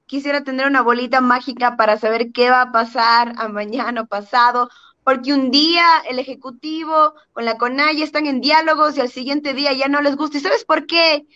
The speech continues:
eh, querido Richard y Luchito,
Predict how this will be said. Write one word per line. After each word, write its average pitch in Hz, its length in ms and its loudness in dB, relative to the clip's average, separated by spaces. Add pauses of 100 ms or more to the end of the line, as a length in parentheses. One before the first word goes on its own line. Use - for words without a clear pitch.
(500)
eh, 185 720 0
querido 240 360 2
Richard 247 520 0
y 214 140 -8
Luchito, 233 840 0